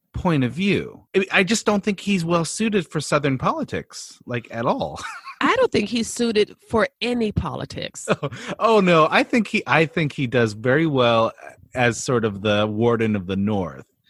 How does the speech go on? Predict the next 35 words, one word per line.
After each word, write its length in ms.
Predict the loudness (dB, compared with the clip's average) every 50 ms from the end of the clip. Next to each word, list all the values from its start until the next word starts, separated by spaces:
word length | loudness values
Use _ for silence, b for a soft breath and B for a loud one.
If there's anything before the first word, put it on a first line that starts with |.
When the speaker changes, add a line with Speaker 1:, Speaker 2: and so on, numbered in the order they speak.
| b b b b
Speaker 2:
I 160 | -8 -6 -4 -4
don't 240 | -4 -4 -4 -4
know. 360 | -4 -4 -4 -4 -4 -6 -6 -2
Speaker 1:
I 180 | 0 2 2 4 4
think 140 | 2 2 4
Speaker 2:
Yes. 200 | 4 4 4 4
Speaker 1:
as 60 | 4
Speaker 2:
Well 220 | 4 6 6 6 6
Speaker 1:
soon 60 | 4
as 160 | 4 2 2
he 220 | 2 4 4 6 4
enters 460 | 4 2 2 0 2 0 0 0 0
that 260 | 2 2 2 2 2 2
world 440 | 2 2 4 4 4 4 4 4
of 280 | 2 2 2 2 0 -2
sort 240 | 0 4 4 6 6
of 180 | 6 4 2 2
cutthroat 640 | 2 2 2 2 4 4 4 6 4 4 0 -8 _ B B B B B
culture 420 | 0 2 4 4 4 4 2 4 4
down 240 | 4 4 4 4 2
south, 500 | 0 0 0 2 2 2 0 -2 -4 -8 _ _ _ _ _ _ _ _ _ _ _ _ _ _
he 300 | _ -6 -2 2 2 4 4
is, 380 | 4 4 2 0 -4 -6 -4 -2
uh, 520 | 0 0 0 0 0 -2 -2 -4 -6 -8 -10 -4 _
Speaker 2:
out 180 | 2 2 2
of 80 | 2 0
his 160 | 0 -2 0
element, 480 | 0 0 0 0 -2 -2 -4 -6 -6 -2 0
Speaker 1:
I 120 | 0 0
Speaker 2:
so 60 | 2
Speaker 1:
think 160 | 0 0 -2
Speaker 2:
to 60 | -2 -4
speak. 120 | -4 -2
Speaker 1:
so. 260 | -2 -2 -6 -8 -10 -14 -18 -20 -20 -16 -8
That's, 200 | -8 -8 -8 -8